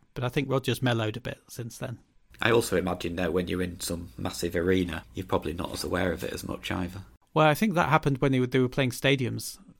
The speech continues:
Speaker 1: in the, the U S. They played arena tours around Europe and then, and the U K, and then they played stadium tours around the U S. And I think that's where it got to the, this peak of feeling very alienated. And because,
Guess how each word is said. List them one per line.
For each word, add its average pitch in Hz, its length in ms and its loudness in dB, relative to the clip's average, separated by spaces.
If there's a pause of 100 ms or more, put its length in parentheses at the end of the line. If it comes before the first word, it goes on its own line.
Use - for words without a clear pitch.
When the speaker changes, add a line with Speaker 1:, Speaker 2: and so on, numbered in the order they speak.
(320)
Speaker 1:
in 117 300 -4
the, 123 340 -2
the 123 100 -4
U 113 160 0
S. 117 400 -6
They 120 80 -10
played 127 220 0
arena 117 320 0
tours 113 300 -4
around 113 240 -4
Europe 117 360 -4
and 135 100 -6
then, 120 220 -6
and 113 160 -6
the 120 100 -6
U 117 140 -2
K, 117 380 -4
and 120 100 -2
then 117 120 -2
they 117 80 -2
played 117 280 -6
stadium 117 400 -2
tours 117 320 -6
around 113 400 -6
the 117 100 -6
U 110 120 -2
S. 117 260 -6
And 123 100 -6
I - 40 -6
think 131 240 -2
that's 127 260 -4
where 117 160 -2
it 113 80 -8
got 131 200 -8
to 123 140 -8
the, 123 120 -10 (160)
this - 160 -8
peak - 460 -8 (520)
of 127 140 -6
feeling 120 340 -2
very 113 320 -2
alienated. 113 540 -4
And 117 80 -12
because, - 500 -6